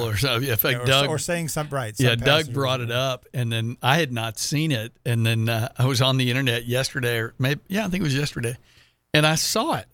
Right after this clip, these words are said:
Speaker 2: I,
Speaker 1: Yeah.
Speaker 2: I think I was actually on YouTube, and, uh, I saw that, and I was like, "Yeah, something's not right." It,
Speaker 1: Yeah.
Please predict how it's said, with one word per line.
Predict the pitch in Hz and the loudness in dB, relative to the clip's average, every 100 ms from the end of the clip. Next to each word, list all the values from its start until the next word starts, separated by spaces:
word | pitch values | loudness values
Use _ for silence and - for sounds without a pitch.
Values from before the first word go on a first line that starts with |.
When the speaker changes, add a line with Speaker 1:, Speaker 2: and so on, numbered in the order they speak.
| - | -4
Speaker 2:
I, | - | 0
Speaker 1:
Yeah. | 175 | 2
Speaker 2:
I | |
think | 226 269 | 0 -2
I | |
was | 156 135 | -2 -2
actually | 185 180 - 160 | -4 -4 -6 -6
on | - 175 147 135 - _ _ | -4 -4 -2 -4 -8 _ _
YouTube, | 151 240 254 143 113 113 117 - _ _ _ | 0 0 0 -2 -2 -2 -4 -6 _ _ _
and, | - 127 120 123 | 0 2 2 2
uh, | 123 127 | 2 2
I | 127 | 0
saw | 147 - 196 302 | 0 0 -2 -2
that, | 175 120 123 - - | -2 -4 -6 -8 -2
and | 151 | 0
I | |
was | 156 165 | 0 -4
like, | 170 165 147 - _ _ _ _ _ _ _ _ _ 160 - | -4 -4 -4 -10 _ _ _ _ _ _ _ _ _ -12 -2
"Yeah, | 202 339 | 0 0
something's | - - - 269 | 0 -2 0 0
not | - 277 254 | 2 0 0
right." | 277 269 - | -2 -2 0
It, | 135 | 0
Speaker 1:
Yeah. | 123 | 0